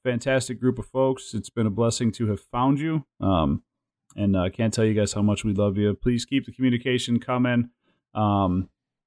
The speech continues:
if you like our podcast, share it with people. If you haven't filled out a five-star review on iTunes, well, we don't like you anyway, so don't bother 'cause you've already failed us. And, uh, outside of that, um, our website should be back online in the next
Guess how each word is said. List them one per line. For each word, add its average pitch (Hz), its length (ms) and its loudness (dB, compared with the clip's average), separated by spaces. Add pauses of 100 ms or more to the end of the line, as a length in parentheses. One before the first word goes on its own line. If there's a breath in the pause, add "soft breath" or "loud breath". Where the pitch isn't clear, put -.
(140)
if 104 140 -8
you 123 80 -2
like 143 140 2
our 143 120 0
podcast, 156 520 0
share 151 260 0
it 127 60 0
with 135 140 0
people. 156 340 -2
If 110 120 0
you 123 60 4
haven't 131 200 2
filled 139 140 -2
out 131 100 4
a 120 60 -2
five-star 127 400 -2
review 127 320 2
on 120 180 2
iTunes, 131 560 2
well, 104 360 -2 (100)
we 120 100 0
don't 123 140 0
like 120 200 0
you 123 100 0
anyway, 113 400 2
so 104 200 -2
don't 107 180 2
bother 104 320 2
'cause 95 340 -2
you've 104 140 0
already 98 180 4
failed 82 280 0
us. - 220 -6
And, 107 320 0
uh, - 20 0
outside 104 580 0
of 165 60 0
that, 156 340 0 (540 loud breath)
um, 113 240 0
our 120 100 2
website 139 440 0
should 135 160 -6
be 131 80 -2
back 135 260 2
online 131 420 2
in 120 120 2
the 120 80 2
next 120 300 -2